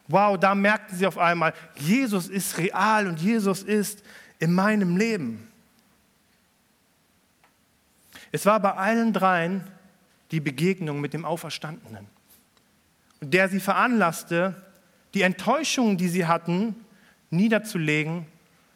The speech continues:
und wieder einen Blick der Hoffnung und Perspektive zu bekommen. Das Interessante ist, Israel war nicht befreit. Das war doch das, was sie so niedergeschlagen hat, was wir hier lesen.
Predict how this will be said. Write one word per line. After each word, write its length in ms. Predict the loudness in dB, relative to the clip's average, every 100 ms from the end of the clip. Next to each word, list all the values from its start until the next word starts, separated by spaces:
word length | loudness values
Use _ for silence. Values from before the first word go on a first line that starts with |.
| _
und 100 | -4
wieder 200 | 0 2
einen 180 | 0 0
Blick 340 | 0 0 -2
der 220 | -6 -4 -2
Hoffnung 560 | -2 -2 -2 -2 -8 -14 _ _ _ -14
und 100 | -2
Perspektive 600 | -2 -2 -6 -4 -2 -2
zu 120 | -6
bekommen. 380 | -12 -6 -6 -8 -14 _ _ _ -20 -20 _ _ _ _ _ _ _ _
Das 160 | -4 0
Interessante 500 | 0 2 2 2 0
ist, 480 | 0 0 -2 -12 -20 _ _ _ _ _ _ _ _ _ -2
Israel 760 | 0 0 0 0 0 0 -4 -12 _ _ _ _ _ -2
war 140 | 0
nicht 180 | 0 -6
befreit. 500 | -6 -2 -2 -4 -12 _ _ _ _ _ _ _ _ _ _ _ _ _ _ _ _ _ _ _ _ _
Das 220 | 2 4 4
war 100 | 2
doch 120 | 2
das, 380 | 2 0 0 0
was 140 | 0
sie 100 | 2
so 100 | 2
niedergeschlagen 680 | 2 2 2 0 2 2 2
hat, 120 | 0
was 160 | 0 0
wir 80 | 2
hier 100 | 2
lesen. 460 | 2 0 0 -4